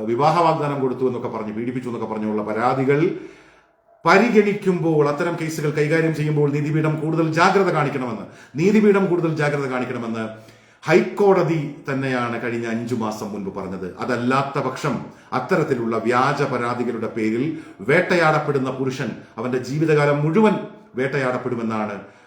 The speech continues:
ആ, ഹൈക്കോടതി പറഞ്ഞത്. ആ കളങ്കം ഒരിക്കലും ഒരു മനുഷ്യനെ സംബന്ധിച്ചുമായില്ല.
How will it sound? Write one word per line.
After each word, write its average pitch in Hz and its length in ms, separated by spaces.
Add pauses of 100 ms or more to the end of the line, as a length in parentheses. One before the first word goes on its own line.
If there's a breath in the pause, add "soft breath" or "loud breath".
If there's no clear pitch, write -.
(100)
ആ, 104 140
ഹൈക്കോടതി 107 500
പറഞ്ഞത്. 98 340
ആ 110 220
കളങ്കം 127 360
ഒരിക്കലും 160 600
ഒരു 135 80
മനുഷ്യനെ 120 360
സംബന്ധിച്ചുമായില്ല. 107 920